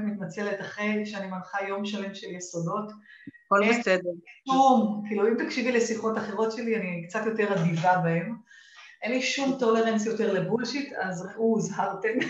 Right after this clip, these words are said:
Speaker 1: <laughs> היום זה יום כזה, לא יכולתי לדעת שזה מה שיהיה לפני. למה אני אומרת שאת משתמשת בזוגיות שלך, בילדים שלך, במשפחה שלך כתירוץ כדי לא לקבל יותר?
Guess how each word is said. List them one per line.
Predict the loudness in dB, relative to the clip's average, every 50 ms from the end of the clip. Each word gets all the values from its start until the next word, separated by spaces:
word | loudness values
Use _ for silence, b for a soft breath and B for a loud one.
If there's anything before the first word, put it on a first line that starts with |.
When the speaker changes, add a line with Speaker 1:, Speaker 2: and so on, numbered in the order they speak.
| -4
Speaker 1:
<laughs> | -12 -6 0
היום | 0 2 4 4 2 4 2 2
זה | 2 4
יום | 4 4 4 2 0 0
כזה, | -2 -4 -2 -2 -4 -4 -4 -6 -8 -8
לא | -6 -4
יכולתי | -4 -2 -2 -2 -4 -4 -4 -4 -4
לדעת | -4 -4 -2 -2 -2 -4 -4
שזה | -8 -10 -10 -10 -10
מה | -10
שיהיה | -10 -8 -6 -4 -2 -2 -4
לפני. | -6 -8 -12 -14 -14 -14 -14 -16 _ B B B B B B B B B B B
למה | 2 4 6 6 6
אני | 6 4
אומרת | 4 4 4 4
שאת | 4 2 0
משתמשת | -2 -4 -2 -2 -4 -2 -2 -2 -2 0 0
בזוגיות | 2 2 2 2 2 0 -2 -6 -6 -6 -6 -4 -4 0 2 4 4 4
שלך, | 4 2 0 -2 -2 -2 0
בילדים | 0 2 4 4 2 2 4 4 4
שלך, | 4 4 2 2 0 0 -2 -2
במשפחה | -4 -4 -4 -6 -8 -8 -4 -2 0 0
שלך | 0 -2 -4 -4 -6 -6 -8
כתירוץ | -10 -10 -10 -8 -8 -6 -6 -6 -6 -6 -6 -8 -10 -10
כדי | -6 -4 -4
לא | -2 -2 -2
לקבל | -4 -4 -6 -6 -4 -2 0 0 2
יותר? | 2 0 -2 -4 -6 -6 -4 -4